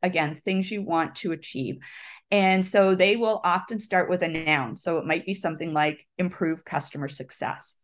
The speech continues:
And they can be parts of a bigger plan or strategy or something that you want to have completed in that particular period. But an effective objective is intended to be inspirational and aspirational in nature.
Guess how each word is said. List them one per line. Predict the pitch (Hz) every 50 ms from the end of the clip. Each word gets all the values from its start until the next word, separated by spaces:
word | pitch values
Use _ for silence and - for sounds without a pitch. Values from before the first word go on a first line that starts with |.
| _ - - - - - - - _ -
And | 190 190 185 185 185 180 185 185 202 226 - - -
they | 185
can | 175 175 - 185 185
be | 170 156 156 -
parts | - - 233 220 220 220 -
of | - - - 190 185 180
a | 170 170 170 160 160 185 - _ _ - -
bigger | 185 185 185 196 190
plan | 190 - 190 190 190 185
or | 190
strategy | 190 - - 175 170 175 185 185 185 220 220 220 202
or | - 170
something | 170 - 175 180 185 180 175 175
that | 165 165 160 160
you | 175 185 160
want | 156 160 165 165 165 185 -
to | 175
have | 165 - 175 160 160 - -
completed | - 151 147 - 185 175 170 165 170 160 -
in | - 175 170 160
that | 151 147 139 - -
particular | - 180 - - 151 151 - - 147 143 143
period. | 147 - - 160 143 135 135 117 98 - -
But | 165 165 156 -
an | - 190 180
effective | 180 180 - - 240 277 - - 277 226 202
objective | 185 - 170 156 147 - 175 160 - - - 185 175 -
is | - - 170 160 156 175
intended | - - 170 170 156 - 185 180 180 170 170 -
to | - 165
be | - 151 151 151 147 - -
inspirational | - 202 208 214 - - 190 175 175 170 180 - - 165 165
and | 160 156 151 -
aspirational | - 160 165 180 - - - 160 160 151 151 156 151 - 156 151 147 143
in | 143 147
nature. | 151 175 208 233 233 - 262 240 247 269